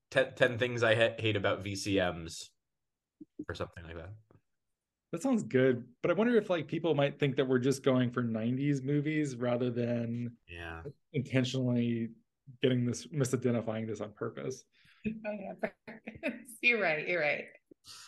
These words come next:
Speaker 3: Only those listening to this will ever know.
Speaker 1: Right,
Speaker 3: Um,
Speaker 1: right, right.
Speaker 3: you just wanna make that a Clueless reference then?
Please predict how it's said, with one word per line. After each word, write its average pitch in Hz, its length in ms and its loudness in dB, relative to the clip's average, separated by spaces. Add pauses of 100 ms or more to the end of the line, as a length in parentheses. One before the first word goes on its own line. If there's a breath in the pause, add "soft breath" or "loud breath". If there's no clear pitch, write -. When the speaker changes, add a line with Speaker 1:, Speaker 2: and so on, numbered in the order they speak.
(160 loud breath)
Speaker 3:
Only 240 180 6
those 220 160 6
listening 202 300 2
to 180 80 -2
this 151 280 0 (200)
will 165 100 -2
ever 160 180 -2
know. 156 300 -4 (400)
Speaker 1:
Right, 95 160 2
Speaker 3:
Um, 101 80 2
Speaker 1:
right, 92 80 0
right. 92 160 -4
Speaker 3:
you - 640 -8
just - 20 -2
wanna 202 120 0
make 196 120 0
that 165 140 4
a 196 60 0
Clueless 185 380 -2
reference 190 360 -2
then? 202 300 -4